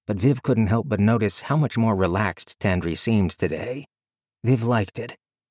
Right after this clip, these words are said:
"Just feels like everything lined up. I had the same feeling a few times before, like when I found black blood."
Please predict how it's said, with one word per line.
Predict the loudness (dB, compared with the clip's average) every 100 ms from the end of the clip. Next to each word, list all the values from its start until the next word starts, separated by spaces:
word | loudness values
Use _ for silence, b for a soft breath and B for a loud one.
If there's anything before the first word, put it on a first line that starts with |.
| _ _ _ _ _ _ _ _
"Just | 0 0 _
feels | -2 0 2
like | 0 0
everything | -2 0 0 -2
lined | -2 0 0 0
up. | -2 -6 -16 _ _ _ _ _ _
I | 2
had | 4
the | 4
same | 2 2 2
feeling | 0 0 0 -2 -6
a | -6
few | -4 -4
times | -2 -2 -2 -4
before, | -8 -6 -6 -4 -8 -14 _ _ _
like | 2 4
when | 4
I |
found | 4 2 2
black | 2 0 -4
blood." | -8 -8 -10